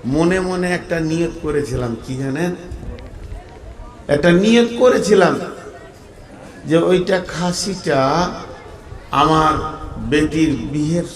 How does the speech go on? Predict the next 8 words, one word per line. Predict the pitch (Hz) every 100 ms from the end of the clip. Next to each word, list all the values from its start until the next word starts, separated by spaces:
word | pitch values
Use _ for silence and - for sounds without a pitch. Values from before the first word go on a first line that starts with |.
| -
সময় | 143 139
জবাই | 120 131 123
করব, | 117 113 104 104 - - - - - - - -
আর | 147 175 220 220 - -
আমার | - 160 156 139
বিয়ের | 127 160 190 185 180 160 147
লোকদেরকে | 160 170 139 147 156 156 147
খাওয়াবো। | - 123 131 131 113